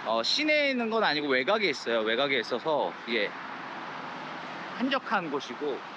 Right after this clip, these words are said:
주차장도 되게 넓고, 어, 우선은 뭐 업체를 가기 전에 한번 들려봤습니다.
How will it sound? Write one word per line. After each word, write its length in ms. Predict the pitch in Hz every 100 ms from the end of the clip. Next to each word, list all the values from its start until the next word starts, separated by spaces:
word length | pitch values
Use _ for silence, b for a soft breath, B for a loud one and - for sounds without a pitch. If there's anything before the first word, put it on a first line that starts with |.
| -
주차장도 560 | - - 180 165 151 143
되게 160 | 139
넓고, 640 | 131 98 98 - 139 87 - - - - - - - - - - - - - - - -
어, 160 | 98 98 85 82 - - - - - - - - -
우선은 600 | - 277 285 262 226 - -
뭐 180 | 117 92 82 - - - - - - - - - -
업체를 520 | 214 - - 175 160
가기 300 | - 147 147
전에 260 | 151 147 139
한번 300 | 135 175 156
들려봤습니다. 920 | 151 151 151 85 - 120 90 85 -